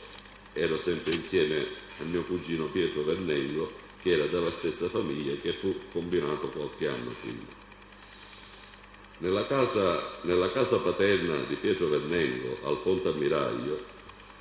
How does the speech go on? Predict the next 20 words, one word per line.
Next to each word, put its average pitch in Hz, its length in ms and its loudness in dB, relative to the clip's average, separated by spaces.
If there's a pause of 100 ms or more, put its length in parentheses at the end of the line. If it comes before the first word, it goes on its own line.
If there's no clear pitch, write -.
(260)
si - 160 -4
facevano 104 520 4
spesso - 420 2
delle 85 300 4
feste, 69 720 -2 (300)
il - 180 -2
quale 87 300 4
veniva 87 360 2
spesso 73 640 -2 (280)
Salvatore 78 720 2
Reina, 64 440 -2 (560)
perché - 260 0
in 95 100 0
quel 113 160 2
periodo 90 680 4
credo 92 300 2
che 82 280 0
Stefano 87 560 0 (460)
Bontade 87 520 0
fosse, 82 540 2